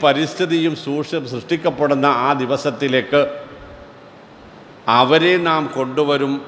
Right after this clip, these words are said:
അത് പ്രകാരത്തിൽ നിങ്ങളെയും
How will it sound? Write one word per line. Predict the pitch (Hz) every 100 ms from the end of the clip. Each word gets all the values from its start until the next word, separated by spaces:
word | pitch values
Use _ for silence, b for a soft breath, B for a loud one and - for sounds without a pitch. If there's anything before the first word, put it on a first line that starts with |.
| - 113
അത് | 123 139
പ്രകാരത്തിൽ | 131 120 123 123 120 110 127 135 180 - - - - - - - - - - - 104
നിങ്ങളെയും | 98 101 101 104 101 98 90 87